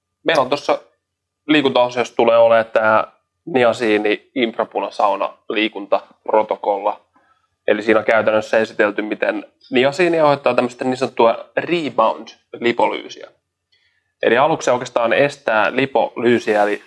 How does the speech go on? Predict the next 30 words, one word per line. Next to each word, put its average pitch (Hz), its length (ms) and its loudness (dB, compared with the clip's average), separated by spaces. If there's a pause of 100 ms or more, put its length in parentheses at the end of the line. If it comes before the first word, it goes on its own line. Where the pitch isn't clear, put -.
rasvasolujen 110 600 0
hajoamista, 147 480 0
mutta 92 420 -8
sitten 117 220 -8
muutaman 120 340 -2
tunnin 101 220 -12
päästä - 360 -2
se 107 60 -4
aktivoituu - 960 -4 (120)
aika - 200 -8
voimakkaasti. - 640 -2
Ja - 100 2 (760)
rasvasolut, 127 480 -2
kun 117 140 -2
varastoi 117 640 2
erilaisia 107 580 2 (400)
toksineja 104 460 0
ja 101 100 -2
kemikaaleja, 101 640 -4
niin 104 100 -18
se - 40 -20
tarkoittaa - 380 -6
myös 107 240 -6
sitä, - 240 0
että 107 100 -6
ne 107 60 -18
poistuu 104 520 -2
sitten - 240 -18
niin 107 120 -18
kuin - 180 -16